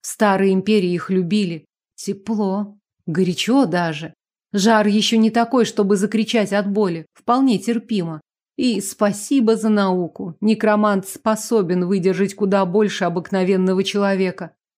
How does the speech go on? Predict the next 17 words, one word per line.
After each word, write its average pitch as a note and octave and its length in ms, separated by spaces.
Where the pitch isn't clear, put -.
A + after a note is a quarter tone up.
Это A3+ 400
кровь. G#3 680
Во F#3 180
всех G#3 540
них, G3+ 480
благородных G3 1000
лойрах, G3+ 640
течёт G#3 640
благословенная G#3+ 1300
кровь. A3 580
Ты A3 100
ведь A#3+ 180
никогда B3+ 680
не F#3+ 140
задумывался, G#3 880
кто B3+ 320
они? G3+ 420